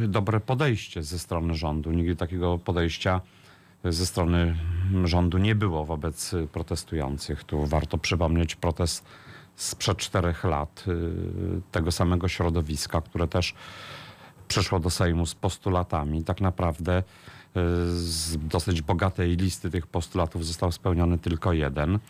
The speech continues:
Teraz, y, reakcja rządu była bez mała natychmiastowa, bo przecież i pan premier Mateusz Morowi-, Morawiecki, y, bardzo szybko przybył do, y, protestujących, pochylił się nad tymi postulatami.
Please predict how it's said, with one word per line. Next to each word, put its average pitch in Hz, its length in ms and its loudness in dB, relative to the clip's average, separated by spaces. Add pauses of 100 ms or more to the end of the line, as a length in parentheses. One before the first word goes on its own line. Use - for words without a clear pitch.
(720)
Teraz, 95 580 0
y, 107 280 2 (440)
reakcja 101 520 2
rządu 90 340 2
była 87 280 2
bez 87 180 0
mała 90 220 2
natychmiastowa, 85 880 0
bo 76 180 -4
przecież 80 420 -2
i 76 180 4 (600)
pan 87 180 2
premier 82 340 2
Mateusz 82 420 0
Morowi-, 85 360 2
Morawiecki, 85 760 2
y, 73 120 4 (640)
bardzo 78 260 0
szybko 107 380 0
przybył 87 460 0
do, 90 220 2 (580)
y, 85 160 2
protestujących, 90 1160 0
pochylił 85 380 0
się - 140 -4
nad 82 180 0
tymi 87 240 2
postulatami. 85 840 0